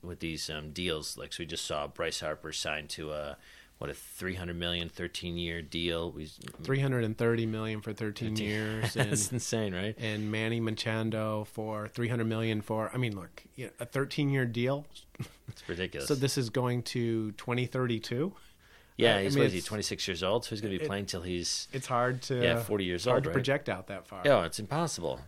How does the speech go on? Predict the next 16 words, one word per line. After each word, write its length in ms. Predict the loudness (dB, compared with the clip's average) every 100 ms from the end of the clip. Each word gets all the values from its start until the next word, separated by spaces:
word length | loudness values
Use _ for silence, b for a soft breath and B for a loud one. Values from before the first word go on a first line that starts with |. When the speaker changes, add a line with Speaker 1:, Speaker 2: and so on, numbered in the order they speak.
| -4
Speaker 1:
right? 320 | 0 2 0
And 120 | -2
so, 320 | 6 8 8 4 B B
but 160 | 2 8
those 260 | 10 8
kind 220 | 4 2
of, 200 | 2 0 -6 -2
those 220 | 0 0
kind 120 | 0
of 200 | -2 0
deals 480 | 2 4 4 4 0
that 160 | 0 0
are 80 |
in 160 | 0 -2
place, 640 | -6 0 4 4 2 -2 -8 B B B
um, 260 | -6 -4 -4